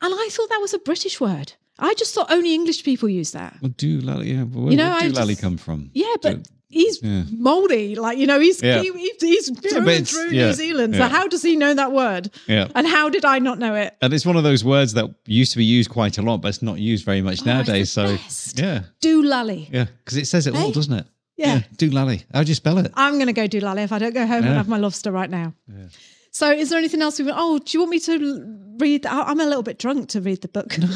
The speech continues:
Speaker 2: you're not.
Speaker 1: <laughs>
Speaker 2: Not that much.
Speaker 1: I feel a little bit giddy.
Speaker 2: But that's because you, you're probably tired as well,
Speaker 1: Yeah.
Speaker 2: like, you know. So yeah, you were, you were gonna put, um, uh, talk about putting it on Amazon, or do you wanna read the book?
Speaker 1: You seem a little bit nervous to me.
Speaker 2: I'm not nervous, Liz.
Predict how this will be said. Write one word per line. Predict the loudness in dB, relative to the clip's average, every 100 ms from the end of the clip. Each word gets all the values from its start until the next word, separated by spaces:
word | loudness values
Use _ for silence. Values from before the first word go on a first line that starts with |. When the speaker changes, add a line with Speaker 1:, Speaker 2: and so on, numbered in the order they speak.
| 2
Speaker 2:
you're | 4 4
not. | 2 -4 -8 -10 -6 -6
Speaker 1:
<laughs> | -4 -6 -4
Speaker 2:
Not | -4 0 2
that | 2
much. | 0 -2 -2 -6 _ -20 -20 -20 -20 -20 -20 _ _ _ _ -16 -8
Speaker 1:
I | -8
feel | -2 -2
a | 0
little | -2
bit | -6 -6
giddy. | -4 -2 -2 -2
Speaker 2:
But | 0
that's | 0 -2
because | -4 -4 -2
you, | -2 -2
you're | 0 0
probably | -2 -4
tired | -4 -4 -4 -2
as | -2
well, | 0
Speaker 1:
Yeah. | 2 0
Speaker 2:
like, | -2
you | 0
know. | 0
So | 0 0
yeah, | 0 -2 -4
you | -6 -6
were, | -6
you | -8 -10 -12
were | -12
gonna | -10 -12
put, | -12 -16 -16
um, | -14 -10 -10 -10 -14 -18 -20 _ _ -12
uh, | -10
talk | 0 0
about | 2 0
putting | -2
it | 0
on | 0
Amazon, | 2 2
or | 2
do | 2
you | 2
wanna | 2
read | 0
the | -2
book? | -4 -6 0
Speaker 1:
You | 0 2
seem | 2 2
a |
little | 2 -2
bit | -6
nervous | -2 -2 -2 -8
to | -10 -12
me. | -14 _ _ _ _ _ _ _ _
Speaker 2:
I'm | 4 4
not | 2
nervous, | 2 2 0 -2
Liz. | -4 -4 -6